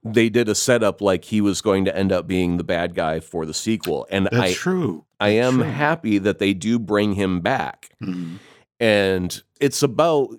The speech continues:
Speaker 1: the fact that during the Spider-Man movie,
Speaker 2: Mm-hmm.
Speaker 1: Doctor Strange casts the spell and all this chaos was unleashed as a result.
Speaker 2: Mm-hmm.
Speaker 1: And so in this trailer, they say that he must pay for his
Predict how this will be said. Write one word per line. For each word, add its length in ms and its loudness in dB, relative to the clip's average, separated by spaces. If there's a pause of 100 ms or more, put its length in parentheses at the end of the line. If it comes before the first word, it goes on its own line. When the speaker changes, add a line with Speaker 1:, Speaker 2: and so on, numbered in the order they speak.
Speaker 1:
the 220 -10
fact 380 0
that 340 0
during 420 2
the 100 -2
Spider-Man 640 0
movie, 520 -4 (260)
Speaker 2:
Mm-hmm. 300 -14 (380)
Speaker 1:
Doctor 320 0
Strange 400 -2
casts 360 -2
the 140 -8
spell 460 0
and 300 0 (460)
all 180 2
this 360 -4 (200)
chaos 480 0
was 260 -2
unleashed 720 -2 (100)
as 200 -4
a 60 -8
result. 520 -6 (420)
Speaker 2:
Mm-hmm. 200 -20 (100)
Speaker 1:
And 320 2
so 280 2
in 260 2
this 200 -2
trailer, 600 0
they 180 0
say 300 0
that 340 0
he 160 -2
must 440 0 (100)
pay 280 -4
for 360 -4
his 680 -4